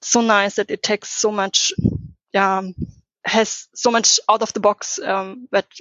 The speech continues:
where you have to fiddle around in Angular and so on." And, um, yeah,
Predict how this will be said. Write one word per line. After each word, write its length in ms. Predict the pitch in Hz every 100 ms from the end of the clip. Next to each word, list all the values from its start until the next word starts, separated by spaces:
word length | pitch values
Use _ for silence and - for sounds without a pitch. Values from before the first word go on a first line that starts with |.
| 349
where 140 | 208 202
you 140 | 208
have 160 | 202 -
to 80 |
fiddle 360 | 202 233 220 208
around 360 | 196 190 208 -
in 100 | 190
Angular 380 | 202 226 208 190
and 140 | 196
so 140 | -
on." 200 | - 196 214 - - - - -
And, 400 | 196 202 202 -
um, 420 | 208 208 214 220 - - - - _ _
yeah, 240 | 226 220